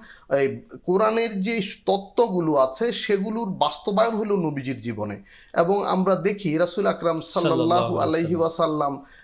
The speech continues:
Speaker 1: আহ, তিনি, আহ, মানে কি বলবো, জিন্দা কোরআন ছিলেন।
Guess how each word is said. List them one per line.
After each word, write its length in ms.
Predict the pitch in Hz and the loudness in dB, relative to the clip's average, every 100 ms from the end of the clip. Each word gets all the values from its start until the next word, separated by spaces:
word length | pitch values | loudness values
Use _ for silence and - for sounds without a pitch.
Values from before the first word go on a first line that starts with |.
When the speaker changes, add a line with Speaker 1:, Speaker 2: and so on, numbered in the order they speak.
| - | -2
Speaker 1:
আহ, 180 | 151 147 | 0 0
তিনি, 340 | 214 214 220 - | -4 -4 -4 0
আহ, 220 | 160 147 | 0 0
মানে 260 | 151 170 170 | 0 0 0
কি 140 | 196 | -2
বলবো, 520 | 190 196 165 147 135 120 123 | 0 2 2 0 -2 -6 -8
জিন্দা 400 | 120 233 240 214 | -2 0 2 2
কোরআন 360 | 214 151 135 123 | 2 2 0 0
ছিলেন। 400 | - 117 98 98 | -2 -2 -2 -4